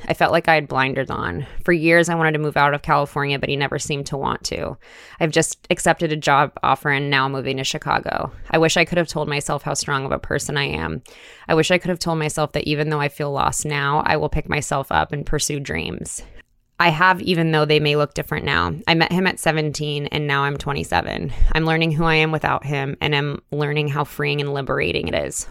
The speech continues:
also scary, to be on a journey of self-love.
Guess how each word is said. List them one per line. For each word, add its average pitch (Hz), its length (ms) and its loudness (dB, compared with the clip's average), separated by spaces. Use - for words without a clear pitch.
also - 260 0
scary, - 480 -4
to 175 100 0
be 160 120 2
on 147 100 2
a 143 80 2
journey 143 320 -2
of - 80 -2
self-love. - 720 -4